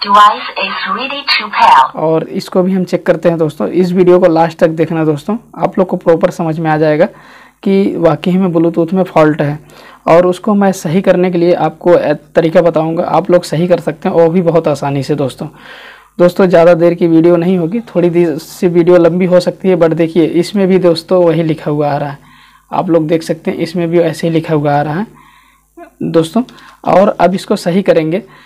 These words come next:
Speaker 2: और अभी आप लोग पूरी वीडियो देखना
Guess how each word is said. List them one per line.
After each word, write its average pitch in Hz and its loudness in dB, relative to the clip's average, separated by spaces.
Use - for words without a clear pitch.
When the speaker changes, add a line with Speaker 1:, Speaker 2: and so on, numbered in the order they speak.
Speaker 2:
और 156 0
अभी 180 2
आप 165 2
लोग 180 2
पूरी 190 4
वीडियो 180 4
देखना 170 2